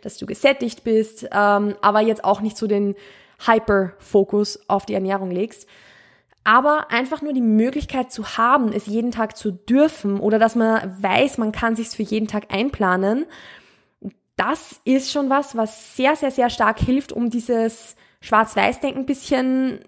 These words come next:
loszulassen, vielleicht, wenn man vorher stark drin war oder eben gar nicht so stark reinzukommen. Oder aber auch, um sich diese Flexibilität eben beizubehalten. Also um gar nicht zu sehr zu denken, okay, ich kann das nicht essen, weil das steht nicht am Plan, sondern zu wissen, hey, ich kann's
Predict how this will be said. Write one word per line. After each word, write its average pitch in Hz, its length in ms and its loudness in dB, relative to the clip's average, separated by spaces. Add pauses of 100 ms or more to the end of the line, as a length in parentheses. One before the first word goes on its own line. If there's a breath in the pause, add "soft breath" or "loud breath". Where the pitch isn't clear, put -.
(120)
loszulassen, 254 800 4
vielleicht, 233 360 2
wenn 233 60 -2
man 226 100 0
vorher 226 280 0
stark 220 220 0
drin 226 160 0
war 254 160 -2
oder 214 180 0
eben 214 160 2
gar 202 140 0
nicht 214 160 -4
so 208 80 -10
stark 208 260 -4
reinzukommen. 226 540 -8 (640 loud breath)
Oder 269 320 6
aber 202 220 2
auch, 220 260 2
um 233 500 2 (640)
sich 240 160 -2
diese 247 220 0
Flexibilität 233 580 0
eben 220 240 0
beizubehalten. 202 760 0
Also 196 260 -2
um 233 260 0 (1300 loud breath)
gar 240 240 4
nicht 269 180 2
zu 262 140 -2
sehr 233 580 4
zu 233 120 -6
denken, 233 460 2
okay, 240 380 0
ich - 180 -8
kann 240 200 0
das 247 100 2
nicht 247 160 0
essen, 226 260 0
weil 208 80 6
das 208 120 0
steht 220 180 -2
nicht 214 160 -2
am 208 100 0
Plan, 208 420 2
sondern 240 400 0
zu 220 180 -4
wissen, 247 260 0
hey, 226 140 -2
ich - 200 -8
kann's 233 520 -2